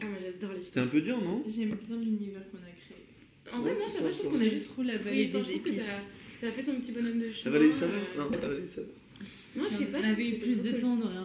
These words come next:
Speaker 3: peu plus détaillé l'intrigue.
Speaker 1: Oui, voilà, on pourrait détailler, mais bon.
Speaker 2: Est-ce qu'on ferait pas un petit tour des défis ?
Speaker 4: Hmm.
Speaker 2: Si ça a été un peu fait,
Speaker 4: Putain,
Speaker 2: je sais pas.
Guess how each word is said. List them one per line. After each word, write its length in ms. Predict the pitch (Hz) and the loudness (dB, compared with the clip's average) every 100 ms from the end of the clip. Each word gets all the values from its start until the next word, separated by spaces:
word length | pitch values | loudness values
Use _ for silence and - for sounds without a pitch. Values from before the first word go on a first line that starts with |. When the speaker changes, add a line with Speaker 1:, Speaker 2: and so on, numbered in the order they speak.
| 180 | -8
Speaker 3:
peu 60 | |
plus 200 | 185 208 202 | -8 -6 -2
détaillé 400 | 214 208 208 214 | -2 0 0 2
l'intrigue. 380 | 220 214 220 214 | 0 -4 -6 0
Speaker 1:
Oui, 160 | 269 - | 2 2
voilà, 180 | 214 208 | -4 -8
on 340 | 175 - - | -10 -14 -18
pourrait 160 | 185 - | -18 -16
détailler, 420 | 185 196 208 208 | -14 -10 -8 -8
mais 80 | 170 156 - - - - - - - - - - - | -12 -18 -20 -20 -20 -20 -20 -20 -20 -20 -20 -4 -2
bon. 120 | - | -2
Speaker 2:
Est-ce 100 | - | -2
qu'on 80 | 131 | 0
ferait 160 | 131 | 2
pas 80 | 127 | 4
un 140 | 127 110 | 2 2
petit 180 | - | -4
tour 160 | 117 139 | 0 4
des 120 | 127 | 4
défis ? 320 | 117 117 127 147 - - - - - - - - - - - | 4 2 -2 -2 -8 -20 -20 -20 -20 -20 -20 -20 -20 -20 -18
Speaker 4:
Hmm. 460 | - 156 151 143 139 | -14 -10 -8 -8 -6
Speaker 2:
Si 160 | 135 | -6
ça 140 | 117 123 | 2 4
a 20 | |
été 140 | 117 | 4
un 100 | 120 | 2
peu 160 | 117 143 | 2 0
fait, 300 | 143 202 160 - - - - | 4 4 2 -6 -20 -20 -14
Speaker 4:
Putain, 120 | 127 - | -8 -2
Speaker 2:
je 60 | 123 | 0
sais 160 | 135 | 0
pas. 220 | 127 165 | -2 -4